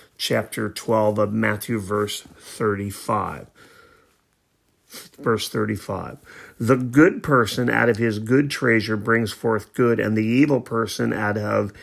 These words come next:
his evil treasure brings forth evil."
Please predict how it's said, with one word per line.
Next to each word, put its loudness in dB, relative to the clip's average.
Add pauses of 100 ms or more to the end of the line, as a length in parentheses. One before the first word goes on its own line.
his 2
evil 2
treasure -2
brings 0
forth -2
evil." -4